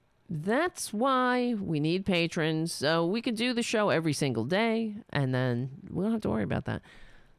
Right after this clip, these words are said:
I wanna remain on Progressive Voices because they have a large platform, and that helps the show grow. Unfortunately, it doesn't help it grow fast enough, but apparently with this new setup,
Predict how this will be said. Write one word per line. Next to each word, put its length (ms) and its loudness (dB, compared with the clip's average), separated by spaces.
I 140 4
wanna 300 2
remain 500 2
on 120 2
Progressive 460 -2
Voices 420 0
because 400 -2
they 280 0
have 260 0
a 80 0
large 420 0
platform, 760 -4
and 200 2
that 160 2
helps 340 -2
the 100 0
show 360 2
grow. 580 2
Unfortunately, 560 2
it 40 2
doesn't 180 0
help 200 0
it 60 -6
grow 220 0
fast 360 -6
enough, 540 -2
but 480 -2
apparently 760 2
with 220 2
this 220 -2
new 220 2
setup, 680 2